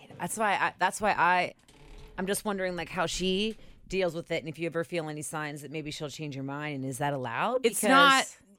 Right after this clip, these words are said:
Speaker 2: at this point, no, it would never happen. Like, so seventy-two hours after the baby's born, they s-, ba-, they basically sign the baby over to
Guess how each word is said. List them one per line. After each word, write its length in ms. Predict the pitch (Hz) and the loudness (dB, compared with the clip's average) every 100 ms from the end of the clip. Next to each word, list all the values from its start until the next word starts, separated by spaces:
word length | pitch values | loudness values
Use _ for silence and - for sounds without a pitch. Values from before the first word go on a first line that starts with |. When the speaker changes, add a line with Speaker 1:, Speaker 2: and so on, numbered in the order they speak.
| _ 226 | _ 4
Speaker 2:
at 260 | 240 202 | 4 4
this 260 | 247 330 - | 2 2 2
point, 340 | - 277 196 | 4 4 4
no, 300 | 196 196 175 | 4 6 6
it 100 | 160 | 6
would 140 | 139 160 | 2 0
never 300 | 160 151 147 | 0 0 0
happen. 460 | 151 143 123 123 156 | -2 -2 -4 -6 -2
Like, 260 | 151 131 | -2 -4
so 280 | - - 190 | -6 0 2
seventy-two 580 | 175 226 247 247 - 220 | 2 2 2 0 0 2
hours 300 | 202 202 190 - | 4 2 0 0
after 960 | 160 170 - - 185 180 175 170 170 - _ _ _ _ _ _ - | 2 2 -2 -6 0 2 2 2 0 -6 _ _ _ _ _ _ -6
the 80 | |
baby's 280 | 180 170 175 | -4 -2 -4
born, 260 | - 175 170 | -4 -4 0
they 120 | 170 | -2
s-, 260 | 175 - - | -2 -6 -4
ba-, 180 | 190 180 | -4 0
they 220 | 175 165 | 2 0
basically 480 | 165 156 170 170 156 | 0 -4 -6 -6 -6
sign 500 | - 135 147 151 151 | -2 0 0 0 -6
the 100 | 151 | -6
baby 300 | 147 143 - | -6 -6 -6
over 360 | 151 147 147 139 | -8 -6 -8 -8
to 640 | - 170 151 147 147 147 | -12 -8 -6 -4 -6 -8